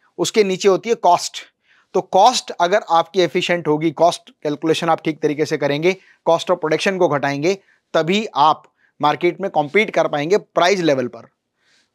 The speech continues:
फाइन। और अगर प्रॉफिट कमाए बिना फाइट ही करते रहेंगे तो कहीं ना कहीं कंपनी बंद होने की कगार पर आ जाएगी। तो कॉस्ट कंट्रोल करना बड़ा इंपॉर्टेंट है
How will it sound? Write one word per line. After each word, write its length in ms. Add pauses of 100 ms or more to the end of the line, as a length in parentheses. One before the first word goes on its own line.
फाइन। 220 (200)
और 100
अगर 180
प्रॉफिट 380
कमाए 360
बिना 320 (340)
फाइट 280
ही 60
करते 320
रहेंगे 360
तो 140
कहीं 260
ना 120
कहीं 320
कंपनी 500
बंद 300
होने 180
की 120
कगार 300
पर 160
आ 60
जाएगी। 340 (420)
तो 60
कॉस्ट 280
कंट्रोल 280
करना 220
बड़ा 160
इंपॉर्टेंट 420
है 120